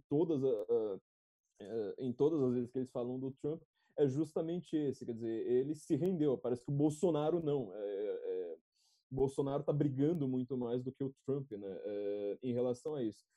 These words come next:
Não, mas porque ele tem uma federação, né, o, o Brasil não é uma, é uma federação em name only.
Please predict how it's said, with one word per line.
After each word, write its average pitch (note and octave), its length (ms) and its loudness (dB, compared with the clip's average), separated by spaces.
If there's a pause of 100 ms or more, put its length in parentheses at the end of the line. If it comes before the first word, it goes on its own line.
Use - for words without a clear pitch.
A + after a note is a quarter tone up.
(120)
Não, A3+ 80 0
mas C3+ 160 0
porque E3 120 -6
ele D3+ 60 -2
tem D#3+ 120 -4
uma D3 100 -4
federação, D3+ 540 -4
né, C3+ 180 -6
o, A#2 420 -2
o C3 40 2
Brasil B2+ 400 0
não C#3+ 120 -4
é C#3 40 -4
uma, C3+ 140 -4
é A#2+ 140 2
uma B2+ 180 -4
federação C3 520 -4
em D3 60 -8
name C3 240 -6
only. A2+ 440 -6